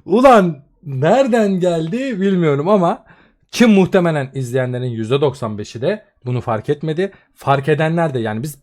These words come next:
çoğunuzla yorumlarda konuşuyoruz, sohbet ediyoruz, muhabbet ediyoruz. Beraber, yani biz daha ikinci bölümü izlemiştik. Bitiren arkadaşlarımız vardı.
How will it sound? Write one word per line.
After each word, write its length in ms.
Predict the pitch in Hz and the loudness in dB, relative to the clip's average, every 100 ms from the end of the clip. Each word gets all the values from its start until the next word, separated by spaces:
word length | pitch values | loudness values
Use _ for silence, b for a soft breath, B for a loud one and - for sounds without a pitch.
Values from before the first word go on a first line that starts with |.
| - | -8
çoğunuzla 560 | - 226 170 147 214 147 | 0 2 2 -2 -4 -2
yorumlarda 500 | 170 151 123 120 117 | -4 -2 -4 -8 -8
konuşuyoruz, 500 | 117 110 - 101 107 | -10 -12 -12 -12 -12
sohbet 320 | 104 - 113 | -16 -12 -12
ediyoruz, 340 | 107 117 113 | -10 -8 -10
muhabbet 340 | 104 95 123 120 | -12 -12 -10 -10
ediyoruz. 420 | 120 127 127 - b b b _ - | -6 -6 -8 -14 b b b _ 0
Beraber, 500 | 143 160 160 180 - - | 4 6 6 4 0 -4
yani 300 | 135 131 120 | -2 -2 -4
biz 140 | 139 | 2
daha 160 | 175 165 | 4 4
ikinci 440 | - 175 202 135 | 0 0 0 2
bölümü 240 | 139 123 | 2 2
izlemiştik. 560 | 117 113 117 - 233 - _ | -2 -4 -6 -6 -10 -10 _
Bitiren 480 | 117 117 127 170 170 | -14 -10 0 2 4
arkadaşlarımız 760 | 156 135 139 135 135 120 107 | 2 0 -2 -2 -4 -6 -6
vardı. 360 | 113 110 143 226 | -6 -6 -4 -8